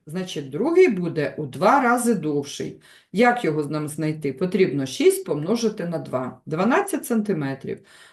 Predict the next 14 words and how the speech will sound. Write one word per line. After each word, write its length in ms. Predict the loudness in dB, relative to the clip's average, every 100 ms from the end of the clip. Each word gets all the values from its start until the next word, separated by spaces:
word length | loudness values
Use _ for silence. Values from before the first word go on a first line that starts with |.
| -10
Другий 360 | -2 2 2 2
відрізок 600 | 2 0 0 -2 -4 -4
буде 320 | -4 -2 0
мати 340 | 0 -2 -4
довжину 720 | -4 -4 -4 -4 -2 0 -2 -6
дванадцять 640 | -8 -4 0 0 0 -6
сантиметрів. 800 | -6 -8 -4 -4 -4 -6 -10 -10
Креслимо, 580 | -2 0 0 0 0 0
позначаємо 800 | -2 -4 -4 -2 -2 0 -2 -6
кінці 580 | -6 -8 -6 -4 -4 -6 -14 -20 _
та 160 | 0 2
записуємо 720 | 2 2 0 2 -2 -2 -2
його 280 | -2 0 0
довжину. 680 | -2 -4 -4 -4 -4 -10